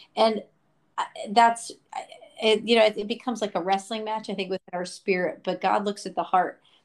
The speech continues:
and it's a, a continual press that, and the only way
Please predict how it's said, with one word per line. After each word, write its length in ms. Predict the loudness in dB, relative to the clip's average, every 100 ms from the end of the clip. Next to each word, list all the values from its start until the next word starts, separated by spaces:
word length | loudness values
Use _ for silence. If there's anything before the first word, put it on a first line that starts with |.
| _
and 120 | -2 -2
it's 180 | 0
a, 240 | -2 -2 -4 -8
a 60 |
continual 580 | -6 -6 -2 0 0 0
press 640 | -4 2 4 4 -2 -12
that, 420 | -4 0 0 -2 _ _ _ _
and 140 | -4 -2
the 80 |
only 360 | -2 -4 -4 -6
way 540 | -2 -2 -2 -6 -8